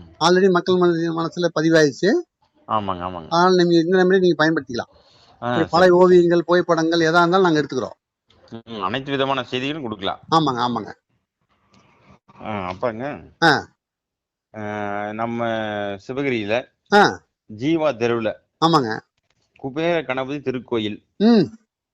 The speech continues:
Speaker 2: அந்த கோயிலுடைய கும்பாபிஷேகம்
Speaker 1: ம்.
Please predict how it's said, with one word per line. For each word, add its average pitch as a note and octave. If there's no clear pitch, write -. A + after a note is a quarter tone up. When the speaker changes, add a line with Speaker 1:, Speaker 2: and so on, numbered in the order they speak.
Speaker 2:
அந்த A#2+
கோயிலுடைய C3+
கும்பாபிஷேகம் A2+
Speaker 1:
ம். F#3+